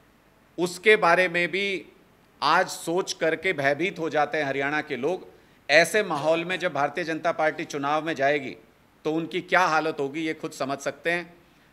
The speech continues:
मैं तो फिर कह रहा हूँ कि भारतीय जनता पार्टी को ये लगा था कि चेहरा बदल के शायद उनकी स्थिति सुधर जाए।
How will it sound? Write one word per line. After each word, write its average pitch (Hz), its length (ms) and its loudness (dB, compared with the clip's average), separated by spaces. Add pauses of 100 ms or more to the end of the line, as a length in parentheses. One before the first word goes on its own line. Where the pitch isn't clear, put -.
मैं 143 160 4
तो 175 120 0
फिर 180 180 0
कह 175 180 4
रहा 175 120 2
हूँ 180 100 -4
कि 165 100 -6
भारतीय 143 340 -2
जनता 165 280 0
पार्टी 156 340 0
को 165 120 -4
ये 160 100 -2
लगा 151 260 0
था 170 120 -4
कि 160 160 -10
चेहरा 156 400 0
बदल 156 280 -2
के 151 120 -6
शायद 147 280 0
उनकी 143 220 -6
स्थिति 143 300 -8
सुधर 131 300 -6
जाए। 170 320 0